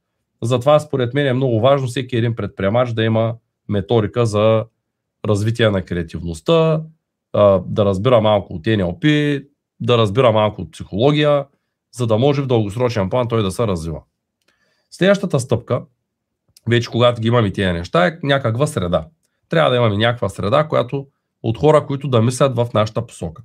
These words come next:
Абсолютно задължително. Много често се случва, а, човек да прави бизнес сам и с-, у-, самия му ум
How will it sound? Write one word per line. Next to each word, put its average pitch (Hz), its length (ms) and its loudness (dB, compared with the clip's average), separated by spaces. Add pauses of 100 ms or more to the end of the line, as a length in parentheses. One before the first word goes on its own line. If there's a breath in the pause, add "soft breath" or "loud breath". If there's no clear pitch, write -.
(560)
Абсолютно 123 480 -4
задължително. 156 840 2 (560)
Много 147 320 4
често 135 280 0
се 110 140 -4
случва, 165 520 -2 (1000)
а, 131 320 0 (320)
човек 143 300 -2
да 120 280 -4
прави 131 260 2
бизнес 110 360 -2
сам 170 420 0 (260)
и 160 260 -6 (120)
с-, - 120 -20 (340)
у-, 127 200 -4
самия 156 380 2
му 117 240 2
ум 180 200 2